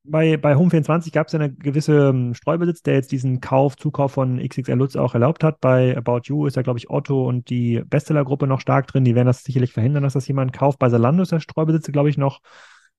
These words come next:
ordentlich groß. Wäre das noch ein kaufbares Asset für einen, was haben wir letztes Mal gesagt, Alibaba oder irgendjemand anderes, ähm, der dann sagt, ich möchte diesen Kundenzugang in Europa haben, ich brauche da eine Marke, die mir das erlaubt, weil mittlerweile, und ich sagte, warum ich's frage,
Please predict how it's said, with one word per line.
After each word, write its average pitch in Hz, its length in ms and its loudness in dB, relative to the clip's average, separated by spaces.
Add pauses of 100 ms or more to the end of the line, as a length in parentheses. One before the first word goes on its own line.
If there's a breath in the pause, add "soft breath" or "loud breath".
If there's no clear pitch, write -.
(120)
ordentlich 147 560 0
groß. 143 520 2
Wäre 139 100 4
das 156 180 2
noch 208 120 2
ein 190 460 0 (160)
kaufbares 160 640 0
Asset 165 400 0
für 151 280 0
einen, 135 600 0
was 113 140 -8
haben 120 60 -8
wir 113 60 -4
letztes 117 180 -4
Mal 120 120 0
gesagt, 113 300 -2
Alibaba 110 480 4
oder 123 180 2
irgendjemand 120 380 0
anderes, 151 600 -4
ähm, 147 320 -4
der 139 100 0
dann 131 140 2
sagt, 139 240 2
ich 127 100 -6
möchte 143 220 0
diesen 135 200 -2
Kundenzugang 156 540 -2
in 135 80 -2
Europa 139 480 0 (380 soft breath)
haben, 160 300 2
ich 139 100 -2
brauche 135 240 0
da 156 40 0
eine 127 120 0
Marke, 147 680 0 (220)
die 139 80 -6
mir 131 100 -4
das 123 140 -4
erlaubt, 120 420 0
weil 139 160 2 (480 soft breath)
mittlerweile, 156 480 2
und 160 40 -2
ich 139 60 -4
sagte, 143 220 -8
warum 135 180 -8
ich's 131 120 -10
frage, 143 340 0